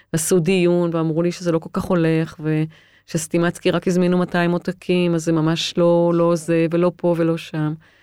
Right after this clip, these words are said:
ואז התחלתי לעבוד בזה, בממש עקב בצד אגודל, ו-,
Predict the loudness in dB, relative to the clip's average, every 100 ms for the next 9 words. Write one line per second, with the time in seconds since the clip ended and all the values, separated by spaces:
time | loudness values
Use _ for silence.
0 | -20 _ _ _ _ -2 -2 -2 -2 -2
1 | 0 2 2 4 2 0 -2 -4 0 0
2 | 2 2 0 0 -2 -4 -2 -2 -2 -2
3 | 0 0 0 0 0 2 2 0 0 0
4 | 2 2